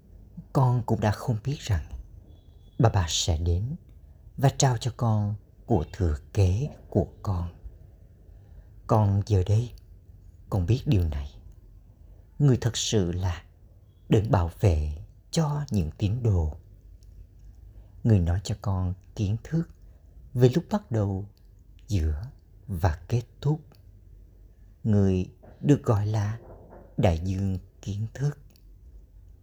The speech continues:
Nó chạm đến trái tim con rằng người cũng là đấng mà đến và nhận lấy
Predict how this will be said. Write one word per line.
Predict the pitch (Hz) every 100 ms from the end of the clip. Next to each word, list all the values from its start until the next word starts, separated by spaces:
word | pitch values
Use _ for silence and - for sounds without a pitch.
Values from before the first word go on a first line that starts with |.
| - - - - - - - _ - -
Nó | 170 -
chạm | 113 85
đến | 87 95 123
trái | 123 117
tim | - 101
con | 107 98
rằng | 87 80 - - - - - - - - -
người | 104 98 90 80 76 - - - - - - -
cũng | 87
là | 101 85 -
đấng | 90 87 139 180 - - - - - - - 127
mà | 95 78
đến | 95 101 147 185 - - - - - -
và | 123 131
nhận | 135 127 110
lấy | 123 127 175